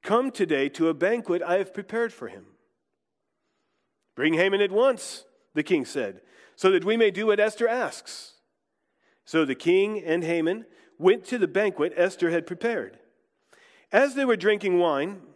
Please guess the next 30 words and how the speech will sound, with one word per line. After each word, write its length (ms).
the 100
king 260
again 360
asked 440
Esther, 420
"Now, 340
what 400
is 420
your 280
petition? 560
It 140
will 100
be 120
given 300
you. 180
And 220
what 140
is 180
your 100
request? 680
Even 280
up 200
to 100
half 380
the 120
kingdom, 460
it 120
will 80
be 140
granted." 500